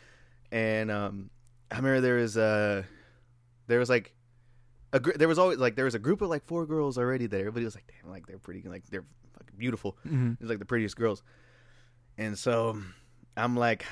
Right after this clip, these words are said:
Speaker 1: I've, I've never had any trouble talking to girls at all. And I sit next to 'em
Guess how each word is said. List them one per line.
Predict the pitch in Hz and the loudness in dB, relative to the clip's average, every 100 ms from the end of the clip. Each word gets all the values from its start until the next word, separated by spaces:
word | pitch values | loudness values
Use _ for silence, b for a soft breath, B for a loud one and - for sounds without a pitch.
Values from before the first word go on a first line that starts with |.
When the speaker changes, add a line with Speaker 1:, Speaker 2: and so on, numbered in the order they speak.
| 113 110 | -10 -4
Speaker 1:
I've, | 110 | 0
I've | 110 113 120 | 2 2 4
never | 139 | 4
had | 156 147 | 4 4
any | 156 | 4
trouble | 147 143 131 | 2 0 4
talking | 127 120 | 2 2
to | 113 | 0
girls | 107 110 104 101 - - - _ | 2 4 2 -2 -12 -20 -20 _
at | 104 104 | -2 0
all. | 101 98 - - - - - | 0 -4 -10 -20 -20 -20 -8
And | 107 | -2
I | 123 | 0
sit | - 139 | 4 4
next | 147 - - | 4 0 -2
to | 123 | -2
'em | 104 | -2